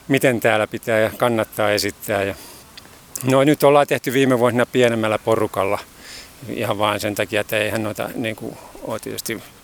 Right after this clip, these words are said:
meillä niin kauhean suuret nuo budjetikka, että yritetään löytää, löytää semmoisia kompakti-,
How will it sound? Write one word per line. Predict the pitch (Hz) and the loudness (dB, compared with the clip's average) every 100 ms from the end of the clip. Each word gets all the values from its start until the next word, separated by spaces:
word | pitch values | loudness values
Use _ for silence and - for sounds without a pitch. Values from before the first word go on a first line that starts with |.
| - | -8
meillä | 131 107 104 | -2 0 -2
niin | 113 | -2
kauhean | 107 107 110 110 | -2 0 0 -2
suuret | 135 113 107 | -4 -4 -4
nuo | 117 | -4
budjetikka, | 110 117 107 95 98 - - | -4 -4 -2 -4 -6 -6 -6
että | 69 - - - - - - | -6 -8 -14 -16 -20 -16 -4
yritetään | 127 98 120 131 127 | -4 -2 -2 0 2
löytää, | 139 135 123 - - | 2 2 0 -2 -2
löytää | 127 120 123 | 0 2 0
semmoisia | 127 127 | 2 0
kompakti-, | - 135 127 120 - 117 | 4 2 4 -2 -2 -10